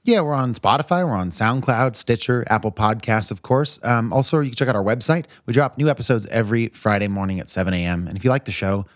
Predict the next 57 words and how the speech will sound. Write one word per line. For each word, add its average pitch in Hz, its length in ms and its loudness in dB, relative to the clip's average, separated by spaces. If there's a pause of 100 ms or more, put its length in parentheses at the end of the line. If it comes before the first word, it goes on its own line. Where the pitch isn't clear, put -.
please 175 160 2
do 160 120 2
feel 139 160 0
free 120 200 -2
to 113 60 0
give 104 160 0
us 101 120 -2
a 98 40 -10
five-star 92 440 0
rating 90 360 0
and 90 200 -4
or 87 260 -6
a 90 120 -6
review. 92 500 -2 (320)
Um, 90 240 -4
you 92 80 -4
can 104 120 -4
leave 98 200 -2
written 113 180 0
reviews 98 240 -2
on 98 100 -2
Apple 92 220 -2
Podcasts, 90 640 -2
a - 40 -8
handful 98 380 -2
of 85 80 -2
other 85 140 -2
places, 95 400 -4
but 82 80 -8
you 87 80 -6
can 87 100 -6
definitely 117 340 0
leave 101 280 -2 (340)
five-star 104 380 0
ratings, 110 260 -2
I 95 60 -4
think, 95 240 -4
pretty 190 160 2
much 156 180 0
anywhere. 90 380 -2 (560)
Um, 156 320 2
and 175 80 2
let 196 100 4
us 214 140 -6
know 220 80 4
that 214 80 0
you 196 80 0
did 180 140 -2
that. 117 260 0
If - 180 -8
you're 139 140 2
on 135 140 0
social 135 280 0
media, 139 240 2
we're 143 160 0
on 120 140 0
Instagram 131 580 -2